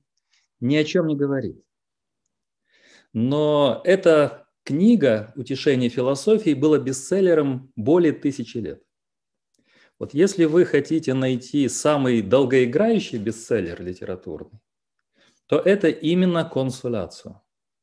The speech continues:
Потому что с момента его, ну, распространения – вплоть до раннего модерна, все образованные люди читали эту книгу,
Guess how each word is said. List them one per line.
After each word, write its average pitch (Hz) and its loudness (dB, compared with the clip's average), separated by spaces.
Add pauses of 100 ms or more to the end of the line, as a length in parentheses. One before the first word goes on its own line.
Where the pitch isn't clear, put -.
(120)
Потому 156 2
что 160 0
с - -4
момента 156 2
его, 113 0
ну, 92 -16 (160)
распространения – 139 -6 (640)
вплоть 120 0
до 120 0
раннего 123 -2
модерна, 131 -2 (320)
все - 2
образованные 127 0
люди 147 -2
читали 135 -4
эту 110 -6
книгу, 82 -14